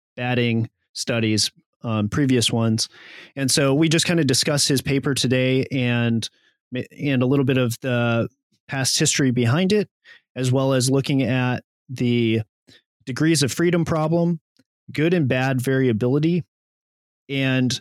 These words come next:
how can coaches apply these findings to their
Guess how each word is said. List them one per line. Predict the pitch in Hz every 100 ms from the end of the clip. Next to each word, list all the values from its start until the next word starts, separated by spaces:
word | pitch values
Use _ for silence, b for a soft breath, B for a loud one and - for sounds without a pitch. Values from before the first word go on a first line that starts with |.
| _
how | - 147 160
can | - 147
coaches | - 147 - 131 117 113 - - _ _ _ _ _ _ _ _ _ -
apply | 120 - 139 147 131
these | 131 131
findings | - 120 127 135 139 139 - - _ _ _
to | - - 151
their | 131 123 123 120 113